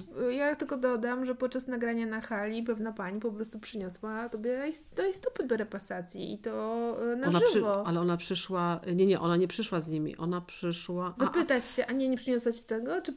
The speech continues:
Speaker 1: czy przyszła
Speaker 2: E,
Speaker 1: zapytać
Speaker 2: to
Speaker 1: się,
Speaker 2: znaczy
Speaker 1: co
Speaker 2: były dwie
Speaker 1: zrobisz?
Speaker 2: sytuacje. Jak myśmy nagrywali
Speaker 1: No.
Speaker 2: reportaż, to rzeczywiście była pani, która przynosił, przyniosła tam do rzeczy do cerowania, ale pani, która przyszła na wizji, powiedziała, że ma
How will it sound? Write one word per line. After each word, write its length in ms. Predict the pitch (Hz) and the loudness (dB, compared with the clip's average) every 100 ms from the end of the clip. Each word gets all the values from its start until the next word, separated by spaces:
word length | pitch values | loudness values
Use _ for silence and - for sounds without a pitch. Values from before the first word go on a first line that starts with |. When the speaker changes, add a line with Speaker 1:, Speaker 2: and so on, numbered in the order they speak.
| 233 | -6
Speaker 1:
czy 120 | 226 254 | -4 -4
przyszła 260 | 269 262 | -2 0
Speaker 2:
E, 40 | 254 | 2
Speaker 1:
zapytać 260 | 220 190 190 | 6 8 8
Speaker 2:
to 20 | 226 | 8
Speaker 1:
się, 60 | |
Speaker 2:
znaczy 220 | 226 240 | 8 8
Speaker 1:
co 20 | 226 | 10
Speaker 2:
były 140 | 269 | 10
dwie 160 | 240 254 | 10 8
Speaker 1:
zrobisz? 140 | 381 | 8
Speaker 2:
sytuacje. 380 | 190 170 165 175 | 8 6 4 4
Jak 160 | 180 190 | 4 2
myśmy 180 | 226 240 | 4 4
nagrywali 280 | 220 226 | 4 4
Speaker 1:
No. 60 | 226 | 4
Speaker 2:
reportaż, 600 | 214 202 220 202 180 175 | 4 4 2 4 0 0
to 180 | 196 190 | -2 -2
rzeczywiście 520 | 190 196 202 214 196 | 0 -2 0 0 0
była 220 | 190 190 | 0 0
pani, 320 | 180 180 190 185 | 2 2 2 2
która 180 | 180 | -2
przynosił, 580 | 175 - 175 175 - 165 | -2 -2 0 0 -2 -2
przyniosła 400 | 175 196 180 175 | -2 -2 -2 0
tam 120 | 175 | -2
do 80 | 175 | 0
rzeczy 200 | 175 175 | 0 0
do 100 | 170 | -2
cerowania, 580 | 170 170 160 160 170 220 | -2 -2 0 0 0 0
ale 180 | 208 185 | 0 0
pani, 220 | 202 208 | 0 0
która 160 | 208 196 | 0 -2
przyszła 360 | 202 - 190 | -4 -4 -2
na 200 | 196 185 | 0 0
wizji, 400 | 185 196 175 180 | 0 -2 0 -2
powiedziała, 380 | 180 175 180 175 | 2 0 2 2
że 120 | 175 | 2
ma 220 | 175 170 | 2 2